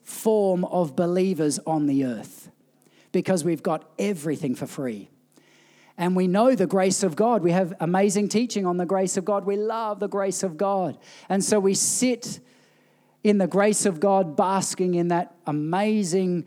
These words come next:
grace, the big bath called the amazing grace of God. And sometimes we do very little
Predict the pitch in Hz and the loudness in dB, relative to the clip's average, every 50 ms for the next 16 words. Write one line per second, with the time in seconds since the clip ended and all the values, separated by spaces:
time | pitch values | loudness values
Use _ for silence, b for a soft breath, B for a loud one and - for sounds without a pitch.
0 | B B B B - 170 185 175 170 139 120 95 - - - - - - - - | B B B B -4 0 0 0 0 0 -2 -4 -6 -6 -6 -8 -8 -10 -8 -8
1 | 151 - 202 208 165 147 - 196 190 185 165 147 - - - - - 165 156 147 | -2 0 0 -2 -2 -2 -2 0 0 0 -2 -2 -4 -6 -8 -4 -2 -2 0 2
2 | 160 156 151 156 170 180 180 185 165 180 180 185 160 170 170 175 165 - - 185 | 2 0 0 0 0 0 0 0 0 0 -2 0 0 0 0 0 0 -2 -2 -4
3 | 156 147 170 165 156 156 156 156 156 B B B B B B B 165 151 143 - | -4 -2 -2 0 0 0 0 -2 -2 B B B B B B B -2 -2 -2 0
4 | 170 160 156 147 156 151 143 135 143 147 143 156 151 147 135 123 165 151 151 147 | 0 0 0 0 0 -2 -2 0 0 -2 0 0 -2 -4 -2 -2 -2 -2 0 0
5 | 147 143 143 151 147 143 135 131 | 0 0 0 -2 -2 -2 -6 -6